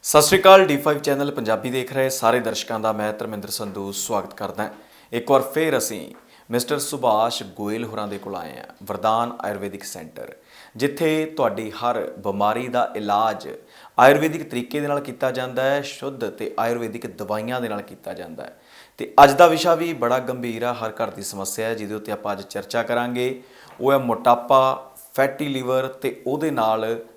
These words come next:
ਲੱਗਣ ਵਾਲੇ ਹੋਰ ਰੋਗ। ਸਭ ਤੋਂ ਪਹਿਲਾਂ ਸੁਭਾਸ਼ ਗੋਇਲ ਜੀ ਦਾ ਸਵਾਗਤ ਕਰਦੇ ਹਾਂ। ਗੋਇਲ ਸਾਹਿਬ, ਸਵਾਗਤ ਹੈ ਜੀ।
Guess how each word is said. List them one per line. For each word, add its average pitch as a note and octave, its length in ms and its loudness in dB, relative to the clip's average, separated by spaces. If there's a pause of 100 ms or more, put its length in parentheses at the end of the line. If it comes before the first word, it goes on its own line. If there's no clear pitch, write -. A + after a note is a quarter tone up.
ਲੱਗਣ A#2 380 -2
ਵਾਲੇ A2+ 360 -2 (460)
ਹੋਰ B2+ 200 6
ਰੋਗ। F2+ 320 -8 (380)
ਸਭ D3+ 200 6
ਤੋਂ E3 140 0
ਪਹਿਲਾਂ D3 420 2 (500)
ਸੁਭਾਸ਼ A#2+ 400 2
ਗੋਇਲ A#2 220 0
ਜੀ A#2 120 -4
ਦਾ A#2 220 2
ਸਵਾਗਤ G#2+ 460 0
ਕਰਦੇ F2 360 -10
ਹਾਂ। - 80 -16 (240)
ਗੋਇਲ A2+ 160 2
ਸਾਹਿਬ, C3 160 -4
ਸਵਾਗਤ - 420 -6
ਹੈ C#2+ 60 -10
ਜੀ। - 140 -14